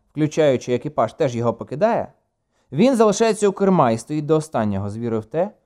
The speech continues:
що все це було недарма. Дехто вважає його героєм, останнім притулком для лихої надії, інші думають, що він бідолаха, котрого покинули всі,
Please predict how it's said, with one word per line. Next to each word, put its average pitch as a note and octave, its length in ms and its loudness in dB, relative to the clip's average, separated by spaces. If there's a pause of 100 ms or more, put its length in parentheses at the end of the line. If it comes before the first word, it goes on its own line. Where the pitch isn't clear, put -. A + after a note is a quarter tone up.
(160)
що - 140 -14
все C3+ 160 -10
це G#2+ 120 -12
було G#2 200 -6
недарма. G2+ 440 -4 (880)
Дехто A#3 420 4
вважає A3+ 420 6
його F#3+ 160 6
героєм, F3+ 720 4 (320)
останнім F#3 640 0
притулком E3+ 540 2
для D#3+ 100 4
лихої D#3+ 340 2
надії, D#3+ 640 0 (260)
інші B3 300 -6
думають, F3+ 300 0
що E3 100 -12
він E3 140 -6
бідолаха, D#3 600 0 (220)
котрого A#2 340 -6
покинули B2 380 -6
всі, G2 380 -12